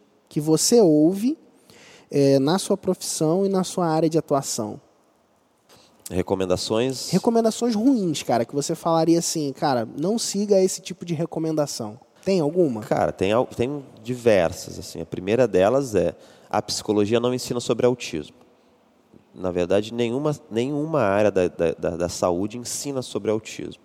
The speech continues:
Speaker 2: né? Então, é, pra esse público que me acompanha, a primeira recomendação que eu dou é, a gente precisa encontrar profissionais que se formaram em psicologia, fonoaudiologia e diversas outras profissões da saúde, mas que estudaram o autismo depois.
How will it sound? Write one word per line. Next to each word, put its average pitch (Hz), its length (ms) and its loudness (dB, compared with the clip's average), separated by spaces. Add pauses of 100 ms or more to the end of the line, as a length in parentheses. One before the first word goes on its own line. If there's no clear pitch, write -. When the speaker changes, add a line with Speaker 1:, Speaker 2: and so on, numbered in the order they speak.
(100)
Speaker 2:
né? 85 200 -4
Então, 87 440 -8
é, 82 200 -8 (160)
pra 123 300 2 (180)
esse 95 240 0
público 104 480 -6
que - 140 -14
me 90 140 -4
acompanha, 87 680 -2 (380)
a - 20 -14
primeira 120 300 2
recomendação 113 500 -2
que - 80 -4
eu 107 80 2
dou 113 200 2
é, 87 120 2 (220)
a - 60 -10
gente - 120 -12
precisa 113 300 -10
encontrar 113 340 -2
profissionais 90 540 -4
que - 140 -14
se - 260 -8
formaram 92 680 0
em 110 80 -6
psicologia, 90 840 -6
fonoaudiologia 90 880 -4
e 85 40 -2
diversas 98 480 -4
outras 92 360 -8 (140)
profissões 90 400 -6
da 87 80 -4
saúde, 98 460 -4 (360)
mas 101 220 0
que - 80 -12
estudaram 113 480 0
o 120 60 4
autismo 113 420 0
depois. 95 580 -4